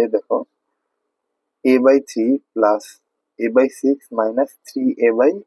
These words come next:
eight। এক্ষেত্রে আমরা কি করবো, প্রথমে যে হরের লসাগু করবো, অর্থাৎ থ্রি,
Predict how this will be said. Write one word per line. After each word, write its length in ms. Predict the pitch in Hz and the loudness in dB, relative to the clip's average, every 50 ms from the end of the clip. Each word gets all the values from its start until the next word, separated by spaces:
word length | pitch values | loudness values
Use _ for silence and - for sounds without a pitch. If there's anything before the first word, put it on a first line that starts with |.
| _ _ | _ _
eight। 260 | 123 113 107 104 - _ _ _ _ _ _ _ _ _ _ _ _ _ _ _ _ _ _ _ _ _ _ _ _ _ _ _ _ _ _ _ _ _ _ _ _ _ _ _ _ _ _ _ _ _ _ _ _ - | -2 -2 -2 -2 -6 _ _ _ _ _ _ _ _ _ _ _ _ _ _ _ _ _ _ _ _ _ _ _ _ _ _ _ _ _ _ _ _ _ _ _ _ _ _ _ _ _ _ _ _ _ _ _ _ -6
এক্ষেত্রে 340 | 131 - - 139 - - - | -4 -2 -2 -2 0 0 0
আমরা 140 | 143 139 139 - | 0 0 0 0
কি 80 | 139 123 | 0 0
করবো, 260 | - 139 135 135 139 | 2 2 4 4 2
প্রথমে 400 | 139 - 139 135 - 135 127 127 131 | 2 2 0 0 -2 -4 -4 -4 -2
যে 120 | 123 131 123 104 | 0 -2 -2 -2
হরের 340 | - - 117 117 131 127 120 | 0 0 0 2 2 2 2
লসাগু 380 | 113 110 - - - 113 107 104 | 2 0 0 0 0 0 0 0
করবো, 220 | - 107 101 98 104 | -2 -4 -4 -4 -6
অর্থাৎ 260 | 104 - - 131 127 - _ | -6 -6 -10 -12 -12 -12 _
থ্রি, 180 | _ - 123 120 | _ -4 0 0